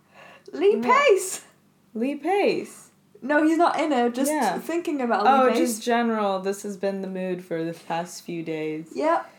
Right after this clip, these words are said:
Speaker 1: Lee Pace.
Speaker 2: Yeah.
Speaker 1: Mm.
Speaker 2: If you know, you know. If you don't, it's fine.
Speaker 1: Just search him up. He's still, it, it'll just brighten the day.
Speaker 2: What if this is, like,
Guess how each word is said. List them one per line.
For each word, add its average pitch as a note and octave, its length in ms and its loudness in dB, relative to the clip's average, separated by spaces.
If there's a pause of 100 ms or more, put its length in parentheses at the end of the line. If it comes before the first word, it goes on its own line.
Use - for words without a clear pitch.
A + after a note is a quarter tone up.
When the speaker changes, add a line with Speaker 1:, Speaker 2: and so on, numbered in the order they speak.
(160)
Speaker 1:
Lee C#4 220 -4
Pace. D#4+ 540 -4 (640)
Speaker 2:
Yeah. E3 480 -6 (280)
Speaker 1:
Mm. C#4 460 -12 (800)
Speaker 2:
If G#3+ 160 -4
you A#3 140 2
know, B3+ 160 4
you B3 180 2
know. F3 320 0
If F3 160 -10
you E3+ 80 -4
don't, E3 300 -6
it's E3+ 160 -16
fine. - 480 -16 (440)
Speaker 1:
Just A3+ 240 -8
search G#3+ 220 -2
him G#3+ 140 -6
up. G#3 240 -2
He's G3+ 180 -14
still, F#3+ 540 -8 (440)
it, - 300 -12 (140)
it'll A3+ 240 4
just G#3+ 240 2
brighten A3 540 0
the A3 40 0
day. G3 440 -4 (840)
Speaker 2:
What A#3 240 -8
if C#4 100 -14
this C#4 180 -12
is, A#3+ 120 -8
like, G#3+ 260 -6